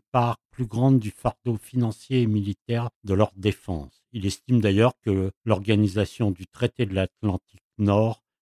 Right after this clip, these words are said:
est obsolète. Le second veut créer un corridor en Syrie du Nord pour y envoyer les réfugiés syriens et du même coup chasser le plus loin de la frontière turque les Kurdes de Syrie et leur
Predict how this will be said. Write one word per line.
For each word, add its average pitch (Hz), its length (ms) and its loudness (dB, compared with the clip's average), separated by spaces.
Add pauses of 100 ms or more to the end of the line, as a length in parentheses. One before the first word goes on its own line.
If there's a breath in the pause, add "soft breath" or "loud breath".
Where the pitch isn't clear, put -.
(160)
est 110 220 -2 (120)
obsolète. 85 560 -6 (380)
Le 101 100 -2
second 139 460 6
veut 123 160 0
créer 123 380 4
un 120 160 4 (140)
corridor 117 600 2
en 98 60 0
Syrie 127 720 -4
du 98 120 -4
Nord 123 440 4 (200)
pour 101 160 -6
y 113 100 4
envoyer 123 440 4
les 120 80 2
réfugiés 104 600 -4
syriens 113 640 0 (220)
et 131 100 0
du 139 140 2
même 117 240 6
coup 135 320 -4 (420)
chasser - 440 -2
le 110 120 2
plus - 240 -4
loin 143 220 4
de 135 60 4
la 113 120 2
frontière - 540 -8 (140)
turque 127 220 -8 (400)
les 107 100 -4
Kurdes 127 460 -4
de 95 260 -4
Syrie 110 540 -4 (100)
et 104 80 -6
leur 98 180 2